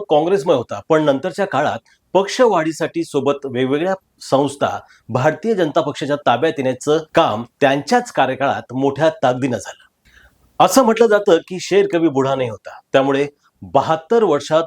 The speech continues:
पदार्पण करणारे नाथाभाऊ आज राजकारणात पूर्ण ताकदीनं सक्रिय नसले तरी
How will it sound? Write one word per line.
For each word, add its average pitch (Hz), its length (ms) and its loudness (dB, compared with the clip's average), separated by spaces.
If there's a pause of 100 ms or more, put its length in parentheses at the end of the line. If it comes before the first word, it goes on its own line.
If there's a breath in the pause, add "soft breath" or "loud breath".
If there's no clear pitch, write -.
पदार्पण 135 500 -2 (100)
करणारे 117 360 -2
नाथाभाऊ 110 560 -4 (460 soft breath)
आज 175 280 0
राजकारणात 113 680 -2 (140)
पूर्ण 208 300 0
ताकदीनं 160 440 -2
सक्रिय 160 380 -4
नसले 139 440 -2 (340 soft breath)
तरी 160 100 2